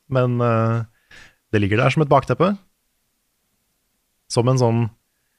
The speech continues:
mer som et tillegg til originalhistorien enn noe som erstatter originalhistorien, føler jeg. Det er fortsatt ganske sånn, veldig, veldig mye av spillet er fortsatt veldig trofast til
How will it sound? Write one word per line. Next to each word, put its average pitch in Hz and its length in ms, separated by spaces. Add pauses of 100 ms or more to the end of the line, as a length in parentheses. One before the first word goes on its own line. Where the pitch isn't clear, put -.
(640)
mer 117 140
som 165 140
et 175 160
tillegg 123 480
til 151 120
originalhistorien 143 640 (100)
enn 120 200 (600)
noe 110 120
som 120 180
erstatter - 580
originalhistorien, 123 600
føler 147 240
jeg. 226 80 (640)
Det 127 100
er - 60
fortsatt 139 300
ganske 127 420
sånn, 117 220 (1000)
veldig, 135 300
veldig 139 160
mye 127 240
av 123 80
spillet 131 320
er 117 80
fortsatt - 340
veldig 104 280
trofast - 420 (500)
til 104 280